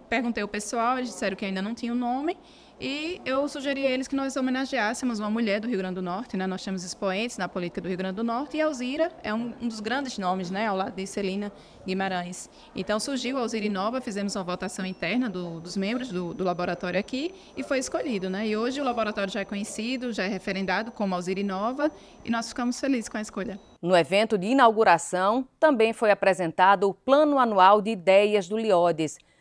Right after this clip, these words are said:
Speaker 2: São oficinas para servidores, além de desenvolvimento de projetos que envolvem práticas educativas e inclusivas no tribunal. Atividades elogiadas pelo presidente do T R E,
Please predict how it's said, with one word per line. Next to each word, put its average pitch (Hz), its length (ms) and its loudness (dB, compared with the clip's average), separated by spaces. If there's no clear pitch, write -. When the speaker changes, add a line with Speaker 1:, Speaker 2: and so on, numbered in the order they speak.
Speaker 2:
São 202 240 6
oficinas 190 540 0
para 175 180 6
servidores, 180 760 2
além 277 280 8
de 285 80 0
desenvolvimento 254 840 2
de 233 100 0
projetos 202 880 4
que 185 100 -4
envolvem 170 500 2
práticas 220 580 4
educativas 208 1040 0
e 254 60 0
inclusivas 262 840 2
no 208 120 -2
tribunal. 180 640 2
Atividades 175 760 6
elogiadas 220 840 6
pelo 180 220 -2
presidente 233 680 2
do 247 120 -2
T 247 100 2
R 233 280 4
E, 202 200 6